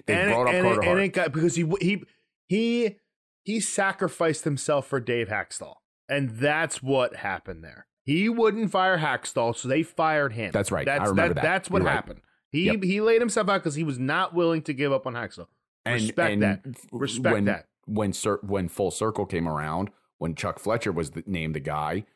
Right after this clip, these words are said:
Speaker 1: uh, I can't remember what the move was, but basically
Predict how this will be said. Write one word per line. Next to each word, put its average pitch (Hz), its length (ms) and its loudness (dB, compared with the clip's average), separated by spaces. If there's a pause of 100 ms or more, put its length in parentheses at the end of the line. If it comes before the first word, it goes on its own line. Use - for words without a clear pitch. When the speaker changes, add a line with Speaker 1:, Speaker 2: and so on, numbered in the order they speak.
(300)
Speaker 1:
uh, 76 480 -2 (680)
I - 100 -14
can't 139 200 -4
remember 131 240 2
what 110 100 -2
the 92 60 -2
move 113 360 2
was, 80 280 0
but 87 280 -4
basically 98 680 -2